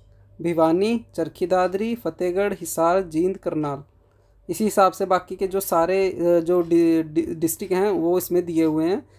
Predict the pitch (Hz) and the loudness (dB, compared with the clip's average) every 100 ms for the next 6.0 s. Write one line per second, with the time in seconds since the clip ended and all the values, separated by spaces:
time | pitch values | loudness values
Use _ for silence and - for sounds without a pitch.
0 | _ 165 165 208 185 196 190 196 208 208 | _ -2 0 4 2 2 -2 0 0 0
1 | - _ - 175 180 175 170 160 - 185 | -4 _ -6 2 4 4 4 0 -2 0
2 | 180 175 165 165 - 165 190 214 220 190 | 2 2 0 -2 -2 -4 0 0 2 0
3 | - - 190 190 185 175 175 175 208 - | -2 -2 -2 0 0 0 0 0 -2 -4
4 | _ _ 170 170 160 190 - 190 190 190 | _ _ 0 2 2 2 0 -6 0 0
5 | 196 208 185 185 185 185 185 190 190 | 0 -2 -2 -2 0 -2 0 0 0